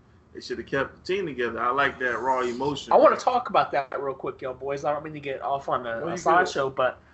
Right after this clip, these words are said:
Speaker 2: the most important thing of the entire documentary to me, because I actually learned something, was in the final episode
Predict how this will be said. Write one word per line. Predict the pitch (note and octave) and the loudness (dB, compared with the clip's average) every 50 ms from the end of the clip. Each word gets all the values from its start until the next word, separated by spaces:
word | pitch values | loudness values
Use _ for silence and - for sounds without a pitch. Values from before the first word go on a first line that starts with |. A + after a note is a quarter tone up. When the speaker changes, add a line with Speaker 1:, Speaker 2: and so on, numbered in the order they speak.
| - - - | -12 0 2
Speaker 2:
the | E3+ D#3 | 4 6
most | E3 F#3 A3 F4+ - - | 8 8 8 8 6 4
important | - D#3+ C#3+ - - A3+ A#3+ A#3+ A#3 - | 0 0 2 4 6 6 8 6 4 0
thing | A#3+ A3 A3 | -4 -4 -2
of | G#3 F#3+ | -2 -4
the | E3+ D#3 | -4 -4
entire | B2+ B2+ - - F3 F3 F3 | -6 -6 -4 -2 -2 0 2
documentary | E3 D#3 C#3+ D3 - E3+ D3+ D3 D3 D3+ D3 D3 | 4 4 4 4 2 -4 -6 -6 -4 -4 -6 -8
to | C3 A#2+ | -8 -10
me, | B2 C3+ D#3+ F#3 F3+ C#3+ A#2+ A2 _ _ _ _ _ _ _ _ _ _ _ _ - - - - - | -10 -10 -10 -10 -8 -10 -12 -14 _ _ _ _ _ _ _ _ _ _ _ _ -20 -20 -20 -14 -12
because | - C#3 - F3 D#3 D3 | -12 -6 -2 0 2 4
I | D3 D3 D3 | 6 6 4
actually | C#3+ - - C#3 | 4 2 -2 -8
learned | A#2+ A#2 C3 D#3+ F#3+ G3 F#3 F3+ | -6 -4 0 0 0 0 -2 -4
something, | - E3 B2+ A2+ - - B2 A#2 A2+ A2 A2+ - _ _ _ _ _ _ _ _ _ _ _ _ _ _ _ _ - - | -4 -4 -4 -4 -6 -8 -10 -10 -10 -14 -20 -20 _ _ _ _ _ _ _ _ _ _ _ _ _ _ _ _ -18 -18
was | A#2 A#2 B2 C#3 C#3 C#3+ D3+ F3 G3+ A3 A3+ G#3+ | -16 -14 -12 -6 0 4 6 8 8 8 6 4
in | G3+ F3+ | 0 -4
the | D3 C#3+ | -6 -8
final | - - F#3+ D#3+ D#3 D3 C#3+ C3+ | -6 -2 0 0 2 2 0 0
episode | C#3 D3 - - C#3 - - E3 C#3 C3+ B2+ B2 A#2+ A#2 | -2 -4 -8 -8 -10 -4 -2 0 2 2 2 0 -2 -6